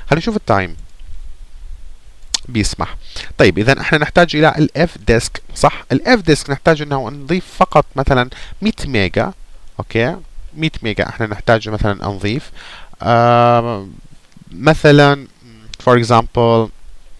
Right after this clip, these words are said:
انه انت تريد تضيف بارتيشن جديد، فليكن مثلا انت عملت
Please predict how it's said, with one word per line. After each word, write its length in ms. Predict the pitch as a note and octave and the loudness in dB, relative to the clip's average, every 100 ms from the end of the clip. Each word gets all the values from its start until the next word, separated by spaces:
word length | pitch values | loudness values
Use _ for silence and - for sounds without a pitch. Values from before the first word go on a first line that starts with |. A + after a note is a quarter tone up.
| - - - _ - B2+ | -20 -20 -20 _ -10 -2
انه 220 | C3 B2+ | 0 2
انت 140 | C#3 | 0
تريد 220 | C#3+ D3+ C#3+ | 0 0 -2
تضيف 340 | B2+ C#3 - - | -2 -2 -2 2
بارتيشن 460 | C3+ - - A#2 G#2+ | 4 4 -6 -10 -10
جديد، 300 | - E2 - - - - | -10 -8 -10 -14 -16 0
فليكن 340 | C#3+ C3+ - A#2+ | 2 2 0 -4
مثلا 240 | B2+ G#2+ | 0 0
انت 120 | - | 2
عملت 260 | G#2+ A2 | 2 2